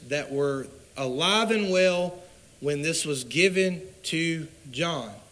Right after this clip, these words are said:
They historically existed. They're real. They are also symbolically referenced in the inter, inner Advent period.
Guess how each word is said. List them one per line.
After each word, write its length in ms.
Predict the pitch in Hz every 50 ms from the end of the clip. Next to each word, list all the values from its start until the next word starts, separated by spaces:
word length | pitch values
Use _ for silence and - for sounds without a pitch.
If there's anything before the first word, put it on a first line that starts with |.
| - - - - - - - -
They 140 | - 147 147
historically 600 | 156 170 160 - - 170 190 220 226 220 220 220 214
existed. 640 | 208 185 202 226 214 - - 175 139 110 - -
They're 140 | 131 147 160
real. 420 | 165 175 190 196 185 147 120 - - - - - - - - - - 131 123
They 320 | 139 151 165 165 170 160 -
are 320 | - 156 165 160 156 151 - - -
also 960 | 165 202 233 262 285 269 - - - - 185 175 160 147 143 147 165 202 208 - - - - -
symbolically 1120 | - - - - - 175 170 170 156 147 165 190 220 254 262 247 - - 180 175 180 185
referenced 760 | 160 139 156 180 202 196 - 139 143 139 - - - - - - - - - - - - - - - -
in 340 | - 180 202 220 240 226 208
the 340 | 202 208 202 190 - - 156
inter, 600 | 180 208 214 - - 214 214 208 202 196 180 - - - - - - - - - - - - - - - -
inner 300 | - 180 208 214 208 - -
Advent 560 | - 175 185 190 180 156 147 165 160 139 - -
period. 400 | - 147 131 117 107 101 95